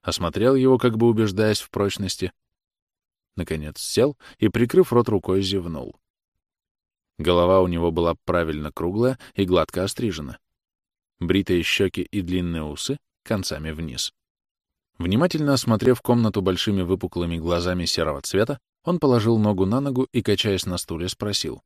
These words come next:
«Что же это, ваша хата или нанимаете?»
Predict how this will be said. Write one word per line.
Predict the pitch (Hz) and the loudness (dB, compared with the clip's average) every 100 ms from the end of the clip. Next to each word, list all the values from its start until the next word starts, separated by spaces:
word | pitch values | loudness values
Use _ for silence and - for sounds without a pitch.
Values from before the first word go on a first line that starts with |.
| _ _ _ _ _ _ _ _ _ _ _ _ _ | _ _ _ _ _ _ _ _ _ _ _ _ _
«Что | - - 95 | -8 0 0
же | 78 | 0
это, | - 82 | -2 0
ваша | 87 156 - 143 | 2 2 0 0
хата | 107 87 80 | 0 0 -2
или | 82 80 | -2 -2
нанимаете?» | 80 85 98 104 82 78 - | -4 -2 0 0 -2 -8 -14